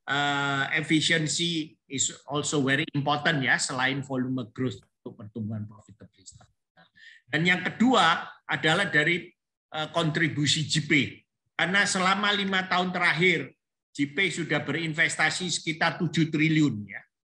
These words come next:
Dan meskipun kita investasi tujuh triliun, kita bisa lihat debt to equity kita masih tetap rendah dan menurun. Sehingga kita percaya dalam lima tahun ke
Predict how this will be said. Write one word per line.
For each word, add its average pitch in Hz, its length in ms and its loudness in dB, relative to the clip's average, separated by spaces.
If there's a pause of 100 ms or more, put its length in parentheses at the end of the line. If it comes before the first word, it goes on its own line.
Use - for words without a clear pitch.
(180)
Dan 156 240 -2
meskipun 226 560 0
kita 220 320 2
investasi 196 640 0
tujuh 165 320 -4
triliun, 220 400 -2
kita 185 240 -2
bisa 170 320 0
lihat 180 240 0
debt 156 240 -2
to 175 80 0
equity 156 480 -2
kita 190 320 -4
masih 156 240 -2
tetap 135 320 -6 (480)
rendah 156 480 2
dan 143 240 2
menurun. 147 480 0 (560)
Sehingga 160 480 2
kita 208 240 0
percaya 185 720 2 (320)
dalam 175 240 0
lima 226 400 0
tahun 185 240 -2
ke 170 80 -4